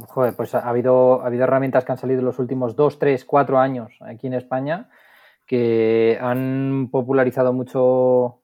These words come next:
la inversión de costes bajos y, y, y sobre todo la inversión en otros instrumentos, que, o sea, en otros, no en otros instrumentos, sino en, al final en otros, en otras alternativas que son mucho mejores, pues yo qué sé, el Sailor, ¿no? El Fundsmith, que antes,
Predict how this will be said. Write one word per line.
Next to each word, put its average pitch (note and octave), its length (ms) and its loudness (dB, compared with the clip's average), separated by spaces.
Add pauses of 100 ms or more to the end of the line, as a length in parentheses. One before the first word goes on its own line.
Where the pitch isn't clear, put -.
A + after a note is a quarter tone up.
(160)
la B2 140 -2
inversión B2 520 0
de B2 100 4
costes B2 300 -2
bajos B2 500 -4 (480)
y, B2 400 -2
y, A#2+ 500 -2
y C#3 100 -10
sobre B2 220 -2
todo C3+ 220 2
la C3+ 180 4
inversión C3 340 -2
en C3 120 -4
otros C3 220 -6
instrumentos, C3 640 -2
que, C3+ 100 -10
o B2 220 -10
sea, C3+ 140 -2
en C#3+ 280 -6
otros, E3+ 300 -4
no F#3 140 -6
en F#3 80 -6
otros D3+ 240 -6
instrumentos, C3 400 -8
sino C3 180 -8
en, C3 140 -12
al B2+ 300 -14
final C#3 240 -6
en D3+ 80 0
otros, D3 420 -2 (460)
en B2+ 140 -6
otras C#3+ 240 2
alternativas C#3 640 4
que C3 120 -8
son B2 420 -10 (100)
mucho B2 320 -10
mejores, A#2+ 500 -4 (140)
pues G#2+ 120 -20
yo A2+ 60 -20
qué - 80 -20
sé, G#2+ 200 -20
el G2 160 -20
Sailor, B2 500 0
¿no? A2+ 140 -10
El G#2 80 -18
Fundsmith, C3 520 -8
que G#2+ 280 -16
antes, G#2+ 240 -12